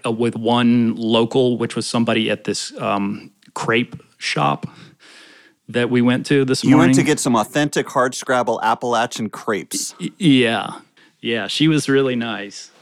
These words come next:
Speaker 1: Very, she was all, like, peace and love. I saw, the mountains actually has that type of vibe, the, the eleventh, a lot of it. Um, whereas the beach, it, it feels m-, much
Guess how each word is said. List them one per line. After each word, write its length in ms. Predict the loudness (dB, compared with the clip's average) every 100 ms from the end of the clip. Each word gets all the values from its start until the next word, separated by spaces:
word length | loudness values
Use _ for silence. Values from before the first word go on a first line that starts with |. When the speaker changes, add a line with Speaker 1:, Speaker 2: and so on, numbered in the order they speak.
| _
Speaker 1:
Very, 260 | 0 0 0
she 140 | -4
was 160 | -6 -2
all, 240 | -2 0
like, 240 | -2 -6 -4
peace 260 | -4 -4
and 140 | -4 -2
love. 280 | 0 0 0
I 80 | 0
saw, 200 | -2 -4
the 240 | -2 2 2
mountains 500 | 2 0 0 0 -4 _ _
actually 400 | -2 -2 0 0
has 500 | 0 -4 0 0 -2
that 340 | -4 -4 -4 -8 _ _
type 260 | -6 -4 -4
of 120 | -4
vibe, 500 | -2 0 -2 -6 -10 _
the, 200 | -2 -2
the 220 | -4 -2
eleventh, 500 | 0 0 -2 -6 -12 -10 -4
a 60 |
lot 260 | 0 0 -2
of 100 | -6
it. 220 | -10 -12 -20 -20 -20 -20 -20 _
Um, 540 | -4 -2 0 -2 -4 -10 _ _ _ _ _ _
whereas 300 | 0 0 0
the 120 | -4
beach, 840 | -4 -4 2 2 2 -2 -6 -8 -10 -20 _ _ _ _ _
it, 280 | 0 0 0
it 60 | -2
feels 340 | 2 2 0
m-, 160 | -4 -6
much 580 | -4 -2 -2 -2 -6 -8